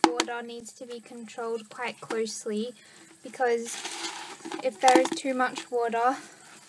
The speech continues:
the evaporation in the drying process will decrease the structural integrity of the brick by differential shrinking as the clay dries.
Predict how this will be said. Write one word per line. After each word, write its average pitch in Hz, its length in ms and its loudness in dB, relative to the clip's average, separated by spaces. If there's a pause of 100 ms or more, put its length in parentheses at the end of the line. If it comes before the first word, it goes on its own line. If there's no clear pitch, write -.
(120)
the 254 100 2
evaporation 247 680 2
in 233 100 -10
the 240 80 -8
drying 226 420 -6
process 220 520 -6
will 226 260 -4 (800)
decrease 262 520 -2
the 240 120 -8
structural 220 440 -6
integrity 220 600 -6
of 214 220 -10
the - 80 -10
brick 208 480 -6 (1120)
by 214 160 -2
differential 214 760 -6 (340)
shrinking 220 680 -10 (1900)
as 214 260 -6
the 220 120 -6
clay 214 440 0
dries. - 840 -6